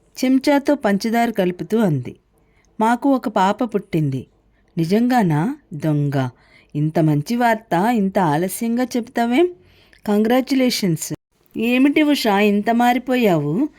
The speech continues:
కనీసం మాకు ఉత్తరమైనా రాయలేదు." "ఏం తల్లి, మేం పరాయి వాళ్ళలాగా అనిపిస్తున్నామా?" "కాదు మోహి, అది సంతోషం పంచుకునే అదృష్టం కాలేదు."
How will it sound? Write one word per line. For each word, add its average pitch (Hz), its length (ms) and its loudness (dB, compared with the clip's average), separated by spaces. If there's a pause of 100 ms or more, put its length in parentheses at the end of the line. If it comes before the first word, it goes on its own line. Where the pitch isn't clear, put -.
(260)
కనీసం 240 540 2
మాకు 294 240 0
ఉత్తరమైనా 247 720 0
రాయలేదు." 254 640 0 (540)
"ఏం 233 220 4
తల్లి, 202 500 2 (260)
మేం 220 160 0
పరాయి 214 420 0
వాళ్ళలాగా 254 520 -2
అనిపిస్తున్నామా?" 190 1000 -2 (480)
"కాదు 214 280 0
మోహి, 180 580 -4 (360)
అది 208 180 -2
సంతోషం 233 640 -2
పంచుకునే 202 680 -4
అదృష్టం 175 560 -6
కాలేదు." 175 640 -2